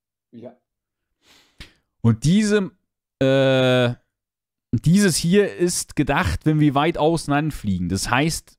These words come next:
Speaker 2: D M E sechzig. Also sechzig, wenn das Radial, da wo wir anfliegen, sechzig weg wäre von dem eigentlichen D M E,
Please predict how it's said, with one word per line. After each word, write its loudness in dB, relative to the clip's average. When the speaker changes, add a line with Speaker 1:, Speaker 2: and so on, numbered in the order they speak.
Speaker 2:
D 2
M 2
E 2
sechzig. -6
Also 4
sechzig, -4
wenn 0
das -2
Radial, -2
da 0
wo 0
wir -2
anfliegen, -2
sechzig -2
weg -2
wäre 2
von 0
dem -2
eigentlichen -2
D 4
M 0
E, -2